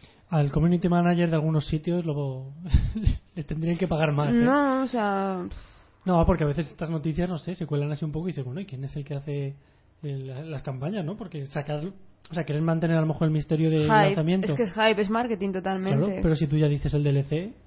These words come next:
Speaker 1: no sé.
Speaker 2: Ya, pero lo has dicho, pero, pero
Speaker 1: Ya, pero no lo
Speaker 2: sigues,
Speaker 1: has dicho,
Speaker 2: sigues,
Speaker 1: sí.
Speaker 2: sigues sin saber dónde, cuándo es la fecha de lanzamiento, ¿sabes? Es que, no sé.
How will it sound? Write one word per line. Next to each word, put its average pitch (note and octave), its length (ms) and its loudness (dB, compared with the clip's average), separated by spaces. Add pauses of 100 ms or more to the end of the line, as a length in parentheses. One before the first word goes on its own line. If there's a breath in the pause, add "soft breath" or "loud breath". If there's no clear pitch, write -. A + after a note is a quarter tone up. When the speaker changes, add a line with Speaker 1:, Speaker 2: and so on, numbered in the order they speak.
(600)
Speaker 1:
no C3+ 140 -8
sé. D3+ 160 -12 (440)
Speaker 2:
Ya, B3 220 8
pero G#3+ 160 4
lo A#3 100 10
has A#3 60 4
dicho, C4+ 280 0
pero, F#3+ 1120 0
pero F#3+ 140 4
Speaker 1:
Ya, A3 100 10
pero G3 140 12
no - 60 12
lo - 60 12
Speaker 2:
sigues, F#3 60 12
Speaker 1:
has C#3+ 80 10
dicho, D3+ 120 8
Speaker 2:
sigues, D4+ 260 8
Speaker 1:
sí. D3+ 160 2
Speaker 2:
sigues D#4+ 320 4
sin C4+ 120 0
saber A#3+ 320 6
dónde, A3 180 0
cuándo G#3+ 240 0
es G#3+ 80 -2
la G3+ 200 2
fecha G3+ 260 -6
de G3 40 -4
lanzamiento, G3 560 -4
¿sabes? G#3 300 -2
Es G3 60 -10
que, A#3 240 4 (580 soft breath)
no G#3 160 0
sé. E3+ 300 -6